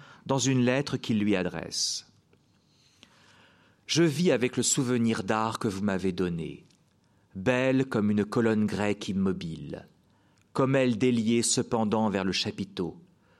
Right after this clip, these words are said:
vos bras et votre buste, belle volute,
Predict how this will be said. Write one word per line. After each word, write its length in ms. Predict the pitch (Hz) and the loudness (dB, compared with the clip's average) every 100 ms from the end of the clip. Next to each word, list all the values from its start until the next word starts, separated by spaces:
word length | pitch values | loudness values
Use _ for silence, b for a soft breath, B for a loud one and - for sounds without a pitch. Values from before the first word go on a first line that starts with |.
| b b | b b
vos 180 | 101 110 | -4 -2
bras 480 | 98 95 95 92 - | -2 -2 -2 -4 -6
et 60 | 101 | -6
votre 300 | 95 87 - | -4 -6 -8
buste, 600 | 87 82 - - - - _ b b - | -10 -10 -10 -12 -14 -20 _ b b -12
belle 260 | 101 113 110 | -4 -2 0
volute, 640 | 110 110 107 110 - - | 0 2 0 -2 -14 -18